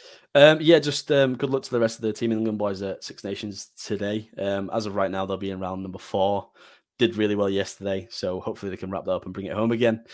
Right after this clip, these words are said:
Um, shout out to the Gaff boys, who are also in a team event in Manchester at Element Games. Um, and yeah, um, I occasionally catch me on Hellstorm Wargaming on YouTube as well,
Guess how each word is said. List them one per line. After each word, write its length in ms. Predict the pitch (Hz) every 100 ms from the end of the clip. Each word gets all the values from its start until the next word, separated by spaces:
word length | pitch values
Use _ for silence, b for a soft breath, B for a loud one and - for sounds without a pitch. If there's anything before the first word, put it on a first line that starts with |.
| B B -
Um, 380 | 101 101 101
shout 220 | - 131 113
out 60 |
to 60 | 104
the 100 | 92
Gaff 300 | 123 110 -
boys, 280 | 113 107 101
who 80 | 95
are 80 | 98
also 220 | 104 104
in 60 | 101
a 60 |
team 220 | - 110 98
event 200 | 101 85
in 100 | 92
Manchester 480 | 101 101 95 101
at 60 | 90
Element 240 | 107 101 98
Games. 440 | 127 131 127 - _ _ _ - -
Um, 360 | 101 101 104 - B B _
and 340 | 120 123 120 -
yeah, 240 | 123 135 - -
um, 300 | 104 104 101
I 220 | 101 98 98 _ -
occasionally 720 | 110 107 123 - 131 113 104
catch 240 | - - 101
me 80 |
on 40 | 95
Hellstorm 400 | 104 - 95 95
Wargaming 460 | 95 98 98 95
on 80 | 95
YouTube 320 | 95 - 101
as 140 | 92 -
well, 280 | 95 92